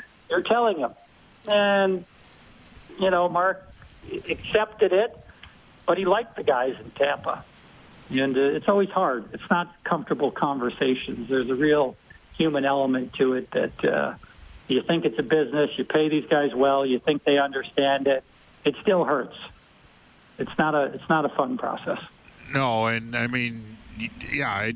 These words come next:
Speaker 2: I can't imagine that it would be. That, that was, now that was Stamkos's rookie year, right?
Speaker 1: Correct.
Speaker 2: Right. Okay. So he had a, a pretty, uh, and 'cause Mark is not a shrink. Is it fair to say Mark is not a shrinking violet as a player?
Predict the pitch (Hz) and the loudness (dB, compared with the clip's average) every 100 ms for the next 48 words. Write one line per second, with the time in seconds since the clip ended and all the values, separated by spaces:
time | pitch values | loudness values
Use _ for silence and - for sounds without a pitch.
0 | 110 104 95 - - 120 113 113 104 107 | -4 -6 -6 -8 -6 -6 -6 -6 -6 -6
1 | 101 104 123 98 101 104 123 151 143 127 | -6 -4 -6 -6 -10 -8 -4 -4 -6 -6
2 | 202 262 - 160 160 247 240 - 196 190 | -6 -6 -6 -2 0 -2 -4 -4 -4 -4
3 | 190 175 139 131 160 143 131 147 85 107 | -4 -4 -4 -6 -6 -4 -4 -4 -6 -6
4 | 185 - - - - - - - - - | -8 -12 -20 -20 -20 -20 -20 -20 -20 -20
5 | - - - - - - - - 147 120 | -20 -20 -20 -20 -20 -16 -8 -2 -2 -4
6 | - - - 113 95 101 110 123 98 80 | -12 -20 -6 -4 -4 -6 -6 -6 -6 -4
7 | - 123 110 104 104 - - - - - | -4 -2 -2 -4 -8 -14 -20 -20 -18 -14
8 | - 143 127 120 117 123 117 101 147 135 | -6 -4 -2 -2 -2 -4 -6 -4 -2 -2
9 | 123 117 117 120 139 139 151 151 139 147 | -2 -2 -4 -6 -8 -6 -4 -2 -2 0
10 | 233 233 175 131 175 170 - - 180 - | 0 0 -2 -2 0 0 -2 -2 -2 -2
11 | 127 160 - 202 220 196 - 185 170 175 | -2 -2 -2 -2 0 -2 -2 -2 -2 -4
12 | 175 151 160 156 147 156 151 147 123 139 | -4 -6 -4 -4 -4 -6 -4 -6 -4 -2
13 | 147 127 117 - 135 135 185 | -2 -4 -6 -8 -8 -6 -6